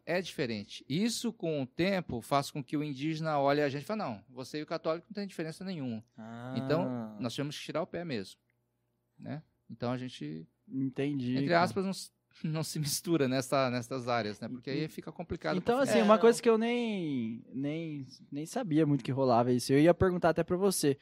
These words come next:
Speaker 1: Aham.
Speaker 3: Então, existe missões e de outras religiões que também a-, alcançam a, a aldeia e vocês têm que conviver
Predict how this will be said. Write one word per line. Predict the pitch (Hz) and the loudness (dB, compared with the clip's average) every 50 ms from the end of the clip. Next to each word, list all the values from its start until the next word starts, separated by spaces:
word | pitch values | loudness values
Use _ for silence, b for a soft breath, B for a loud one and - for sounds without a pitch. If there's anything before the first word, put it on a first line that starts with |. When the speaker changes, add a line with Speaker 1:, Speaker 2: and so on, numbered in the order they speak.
| B B | B B
Speaker 1:
Aham. | 120 127 131 135 143 - | -6 -4 -4 -4 2 8
Speaker 3:
Então, | - 170 190 | 10 12 12
existe | 196 202 175 156 175 208 240 262 - - 285 233 - - | 12 10 10 8 6 6 6 6 4 2 0 0 -2 0
missões | 196 175 170 190 202 190 - - - 185 160 151 160 170 185 220 262 - - - - - - | 2 4 6 6 6 6 4 0 2 2 4 6 6 6 4 4 2 0 -2 -4 -6 -8 -10
e | 165 165 | -12 -10
de | 151 135 156 165 | -6 0 4 8
outras | 165 175 208 269 - - 269 220 | 10 10 10 8 6 -2 -4 0
religiões | - 196 196 196 175 165 170 160 151 147 151 156 175 226 302 320 - - | 0 2 2 2 0 0 0 2 4 6 8 8 8 6 4 0 -2 -4
que | - - | -4 -4
também | - - 208 196 185 185 185 226 277 | 2 4 4 4 6 6 6 6 6
a-, | 285 254 - | 4 2 4
alcançam | - 175 190 180 - - 180 208 233 233 - 220 196 185 | 6 4 4 4 4 4 4 4 4 4 4 4 6 6
a, | 175 165 - | 6 4 6
a | 151 | 6
aldeia | 151 151 151 151 143 151 170 190 247 | 6 8 8 6 8 8 8 8 10
e | |
vocês | 247 269 254 - 233 208 - | 8 4 2 2 0 0 0
têm | 226 220 214 | 0 -2 0
que | - | 2
conviver | 208 208 196 180 190 202 233 247 | 2 2 4 8 8 8 8 8